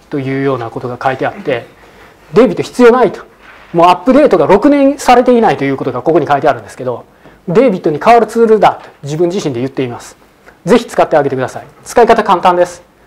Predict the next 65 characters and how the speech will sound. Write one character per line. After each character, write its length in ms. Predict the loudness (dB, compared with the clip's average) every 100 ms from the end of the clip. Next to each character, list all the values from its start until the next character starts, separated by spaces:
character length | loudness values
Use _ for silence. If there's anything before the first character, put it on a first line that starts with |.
| _
ど 100 | 2
う 20 | 4
や 100 | 6
る 60 |
か 100 | 2
と 80 | 2
い 60 | 0
う 80 |
と、 280 | 2 2 0 -2
こ 100 | 0
こ 80 |
に 160 | 2 2
ジ 140 | 2
ー 100 | 2
ン 60 | 4
ア 80 | 2
イ 60 |
デ 80 | 4
ィ 60 | 2
ー 20 |
の 240 | 2 0 2
テ 140 | 2
ー 60 | 4
ブ 100 | 2
ル 40 |
ぶ 160 | -2 -6
ち 80 |
込 80 | -4
む 80 | 0
だ 100 | 0
け 80 | 0
で 80 | -4
す。 160 | -10 _ _ _ _
だ 100 | 2
か 60 | 2
ら 40 |
さ 120 | 2
っ 60 | 2
き 100 | 2
の 220 | 2 -2 -10 2
も 160 | 2 2
う 40 |
作 120 | -2
っ 40 | -2
た 80 |
テ 120 | 2 4
ー 60 |
ブ 100 | 4
ル 160 | 4 2
を 100 | 2
そ 100 | 0
の 160 | 2
ま 0 |
ま、 360 | 4 2 2 -4 -20 -20 -6
え 120 | -2
ー、 40 | 2
ユ 120 | 2
ニ 100 | 4
ー 60 | 2
ク 100 | 0
な 100 | -2
部 100 | -2
分 180 | -4
と 120 | -6 0
か、 380 | 2 2 0